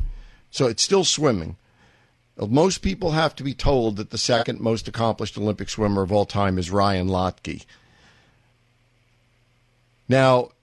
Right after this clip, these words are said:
here is the story, just so that anyone who does not know knows, and I promise to give you a very short version because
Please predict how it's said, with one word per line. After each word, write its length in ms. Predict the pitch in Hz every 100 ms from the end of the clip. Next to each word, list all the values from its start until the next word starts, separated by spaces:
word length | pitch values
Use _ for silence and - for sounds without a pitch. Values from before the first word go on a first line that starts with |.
| _ _ _ _
here 320 | - 202 247
is 200 | 233 185
the 80 | 190
story, 580 | - 165 139 139 143 135
just 260 | 147 131
so 240 | - 135 131
that 260 | 127 127 _ _ _ _ _ - - - - - - -
anyone 360 | 135 139 147 147
who 80 |
does 220 | 135 147 120
not 260 | 135 135
know 180 | 120 120
knows, 560 | 117 131 113 101 104 -
and 220 | - 110
I 80 | 110
promise 400 | - 117 117 -
to 100 | 104
give 220 | 107 107
you 200 | 110 104
a 60 |
very 540 | 95 90 127 143 120 113
short 320 | - 113 107
version 480 | 123 135 110 98 101
because 440 | 101 110 107 95